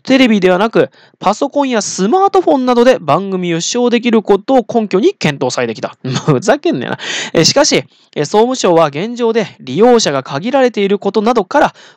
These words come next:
国民の理解が得られないと見ている。そりゃそうだよね。じいちゃんばあちゃんなんてあんまりこう、ネットでテレビ見てる人いないし、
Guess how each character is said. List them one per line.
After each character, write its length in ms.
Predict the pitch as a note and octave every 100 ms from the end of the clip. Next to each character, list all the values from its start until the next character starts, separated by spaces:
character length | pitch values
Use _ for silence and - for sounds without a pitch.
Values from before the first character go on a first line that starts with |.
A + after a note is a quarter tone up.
| -
国 260 | F#3+ C#4+
民 160 | E4 E4
の 80 | D4+
理 120 | D4
解 180 | A#3 G3
が 120 | -
得 120 | - F#3
ら 100 | D#4
れ 100 | D#4+
な 100 | B3+
い 60 |
と 100 | D4+
見 120 | C#4
て 80 | F3+
い 40 | B2+
る。 80 | -
そ 80 | F#4
り 40 |
ゃ 20 | G4+
そ 80 |
う 20 | F#3+
だ 80 |
よ 40 | D#3
ね。 160 | F#3+ D3+
じ 80 |
い 40 | G3+
ち 60 |
ゃ 40 | A3
ん 40 |
ば 80 | A3+
あ 40 |
ち 60 | A3+
ゃ 40 |
ん 20 | C#3+
な 80 |
ん 20 | A2+
て 60 |
あ 80 | A2
ん 160 | G3+ A3+
ま 80 |
り 80 | A#3
こ 220 | A3 G#3+
う、 20 | G#3+
ネ 100 | G3
ッ 20 |
ト 280 | G3+ G#3 G#3+
で 120 | G#3
テ 100 | A3
レ 80 | G#3
ビ 80 | C3
見 120 | D3
て 60 |
る 100 | C#3+
人 220 | B2+ G2+ F#2
い 120 | B2
な 100 | E3+
い 100 | G3+
し、 440 | - A#2 A#2 A2